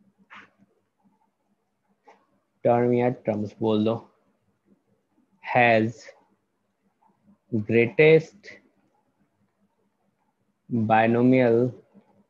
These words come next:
coefficient। ठीक है ना,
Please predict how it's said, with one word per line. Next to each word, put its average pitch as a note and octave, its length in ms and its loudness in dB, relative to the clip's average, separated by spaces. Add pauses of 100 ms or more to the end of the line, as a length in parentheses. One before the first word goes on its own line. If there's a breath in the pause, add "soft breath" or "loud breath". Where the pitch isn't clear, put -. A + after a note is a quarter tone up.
(760)
coefficient। G#2 540 -2 (2750)
ठीक G#2+ 100 -6
है A#2+ 60 -4
ना, F3+ 160 -2